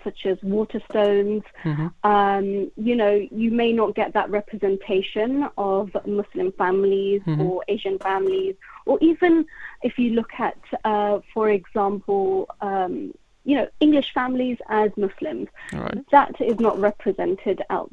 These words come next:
Speaker 1: there, and I think that's something that people need to be aware of, that this, this does exist.
Speaker 2: Mm-hmm. Okay. Uh, could you tell us,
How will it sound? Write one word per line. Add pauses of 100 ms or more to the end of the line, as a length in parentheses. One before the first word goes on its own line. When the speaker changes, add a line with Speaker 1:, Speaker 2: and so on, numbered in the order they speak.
Speaker 1:
there,
and
I
think
that's
something
that (100)
people
need (120)
to (320)
be
aware (100)
of,
that (120)
this, (440)
this
does
exist. (500)
Speaker 2:
Mm-hmm. (720)
Okay. (460)
Uh,
could
you
tell
us,